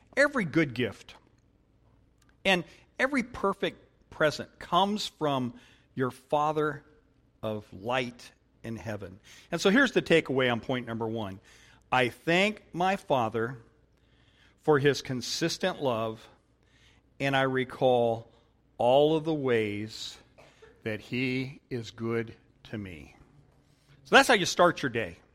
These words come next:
In the morning, rise. Don't rise and whine. Rise and shine and thank God for all that you have. Number two, bless God's name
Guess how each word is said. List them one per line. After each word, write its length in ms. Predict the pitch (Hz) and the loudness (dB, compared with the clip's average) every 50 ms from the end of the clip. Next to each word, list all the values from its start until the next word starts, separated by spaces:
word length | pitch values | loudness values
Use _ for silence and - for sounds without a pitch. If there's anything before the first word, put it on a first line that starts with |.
| _ _ _ _ _ _ _ _ _ _ _ _ _ _ - | _ _ _ _ _ _ _ _ _ _ _ _ _ _ 0
In 80 | 185 233 | 4 4
the 80 | 262 | 6
morning, 420 | 233 208 180 156 143 139 139 151 147 - _ _ _ _ - | 6 6 6 4 4 0 -4 -8 -12 -20 _ _ _ _ -8
rise. 640 | - 131 139 143 156 160 165 165 165 - - - - _ _ _ _ _ _ _ _ _ _ _ _ _ _ _ - _ _ _ _ _ - | -4 -2 0 2 2 2 0 -2 -4 -8 -12 -12 -14 _ _ _ _ _ _ _ _ _ _ _ _ _ _ _ -20 _ _ _ _ _ -8
Don't 180 | 131 139 - 131 | -8 -6 -4 0
rise 280 | 139 139 156 156 165 | 2 2 2 2 2
and 120 | 170 170 165 | 0 0 2
whine. 420 | 160 147 131 120 120 120 117 120 - - _ _ _ _ _ _ _ _ _ - _ _ _ _ _ _ _ _ _ - _ _ - | 0 0 0 0 -2 -4 -6 -8 -12 -20 _ _ _ _ _ _ _ _ _ -20 _ _ _ _ _ _ _ _ _ -20 _ _ -2
Rise 260 | 131 131 147 151 - | 0 0 0 0 0
and 160 | 131 123 127 | -4 -8 -6
shine 340 | - - 156 143 143 143 131 | -4 -2 0 0 0 0 -2
and 160 | 120 117 - | -4 -6 -6
thank 220 | - 120 113 101 101 | -6 -8 -8 -6 -6
God 320 | 117 113 110 98 87 85 - _ _ _ _ _ _ _ _ _ _ _ _ _ - | -4 -4 -4 -4 -8 -10 -16 _ _ _ _ _ _ _ _ _ _ _ _ _ -6
for 140 | 110 110 110 | -4 -2 0
all 160 | 117 117 113 | 0 -2 -2
that 120 | 120 113 | -4 -8
you 140 | 113 113 107 | -8 -8 -8
have. 320 | 104 104 92 90 90 95 - _ _ _ _ _ _ _ _ _ _ _ _ - - - - - | -8 -8 -10 -10 -14 -18 -20 _ _ _ _ _ _ _ _ _ _ _ _ -20 -20 -8 4 6
Number 140 | 233 233 226 | 6 6 8
two, 260 | - 240 214 - - - - - _ _ - | 8 8 6 6 6 0 -12 -20 _ _ 4
bless 280 | 160 214 233 220 - | 8 8 8 8 8
God's 280 | - 208 196 170 139 165 | 8 8 8 8 4 2
name 360 | 185 180 160 135 117 101 | 2 2 4 2 0 -4